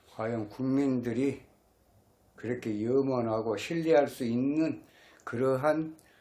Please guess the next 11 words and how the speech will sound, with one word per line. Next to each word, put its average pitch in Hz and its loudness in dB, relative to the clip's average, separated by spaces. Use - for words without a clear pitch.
정부가 135 4
되고 131 2
있냐, 110 -2
또 156 2
그런 135 2
정책은 147 0
잘 131 0
펴고 170 2
있냐, 127 -2
상당히 143 -4
좀 101 -6